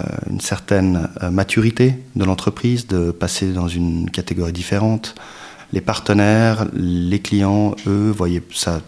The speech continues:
totalement positivement. Bah, les, les employés aussi, hein, mais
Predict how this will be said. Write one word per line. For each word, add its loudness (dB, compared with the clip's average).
totalement -2
positivement. -4
Bah, 4
les, 2
les 0
employés 0
aussi, 0
hein, -2
mais -4